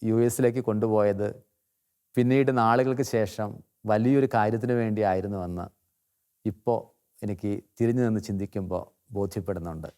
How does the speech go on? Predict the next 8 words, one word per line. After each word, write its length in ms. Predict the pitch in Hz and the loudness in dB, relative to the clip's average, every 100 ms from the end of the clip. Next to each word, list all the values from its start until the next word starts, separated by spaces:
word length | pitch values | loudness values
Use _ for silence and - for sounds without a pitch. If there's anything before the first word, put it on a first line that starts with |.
| _ _ _ _ _ _ - | _ _ _ _ _ _ -10
ആ, 100 | 87 143 | -8 -2
രണ്ടായിരത്തി 500 | 135 143 151 151 160 | 4 6 6 4 6
ഏഴ് 360 | 143 143 151 | 8 6 6
മുതൽ 500 | 160 143 139 139 135 - | 2 2 2 0 -2 0
ഒരുമിച്ചുള്ള 720 | 139 131 147 139 156 135 135 | 2 4 2 0 0 2 2
യാത്ര 400 | 123 117 127 139 | 4 2 2 0
ആരംഭിച്ചതാണെങ്കിൽ 960 | 127 123 123 113 120 120 110 110 110 | 2 0 0 -2 -2 0 0 0 -2
കൂടിയും, 540 | 107 107 104 101 107 | -2 -2 -2 -2 -6